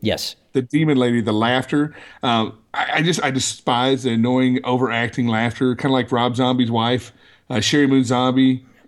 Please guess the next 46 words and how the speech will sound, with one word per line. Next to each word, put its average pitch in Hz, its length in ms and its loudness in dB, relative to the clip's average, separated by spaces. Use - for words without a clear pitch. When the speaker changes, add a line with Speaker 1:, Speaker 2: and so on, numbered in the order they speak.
Speaker 2:
Um, 101 420 -4
in 110 340 -2
any 139 180 2
movie 135 220 4
she's 131 260 -2
in, 131 180 2
she 131 120 -2
always 120 200 -2
has 131 160 -2
that 110 160 -2
laugh 107 420 -2
that 92 160 -6
Speaker 1:
Yeah. 85 100 -2
Speaker 2:
just, 85 160 -8
it 113 140 -14
grates 113 360 0
on 107 60 -2
my 92 100 -2
nerves, 85 340 -4
man. 80 240 -6
So 80 140 -6
that 110 140 0
was 95 100 -4
my 95 140 -2
least 80 200 -8
favorite 80 220 -4
part. 82 300 -6
Speaker 1:
All 160 80 -10
right. 95 880 -8
Did 113 160 -2
you 120 140 2
come 123 180 -2
up 110 80 -4
with 107 80 -4
a 101 40 -10
fake 117 180 -4
sponsor? 120 380 -6
Speaker 2:
I 110 80 -2
did. 123 400 0
<clears throat> - 120 -6
Are 190 800 0
you 113 80 0
ready? 143 280 0
Speaker 1:
Let's - 120 -8
get 101 140 -2
it. - 180 -10